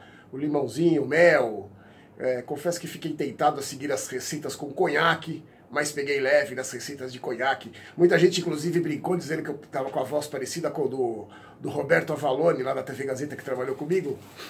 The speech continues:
Realmente uma honra, eu fui ver o vídeo depois. Parecia mesmo com a voz do Avalone. Mas, em todo caso, já estamos aí de volta. Inclusive, Fagner também, como vocês podem perceber, já está de volta. <coughs> Desculpe com o latido cada vez mais alto. Hoje eu queria falar com vocês sobre três assuntos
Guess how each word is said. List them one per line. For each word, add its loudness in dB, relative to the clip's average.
Realmente 2
uma 2
honra, 4
eu 0
fui -4
ver 0
o -2
vídeo -6
depois. -6
Parecia 2
mesmo -2
com -8
a 0
voz -2
do -2
Avalone. 4
Mas, 10
em 0
todo 10
caso, 12
já 8
estamos 6
aí 10
de 2
volta. 6
Inclusive, 4
Fagner 8
também, 10
como 0
vocês -6
podem -2
perceber, -2
já -2
está -4
de 0
volta. 8
<coughs> 10
Desculpe 2
com 6
o 12
latido 6
cada 2
vez 0
mais 8
alto. 8
Hoje 12
eu 4
queria 12
falar 12
com 2
vocês 4
sobre 2
três 6
assuntos 0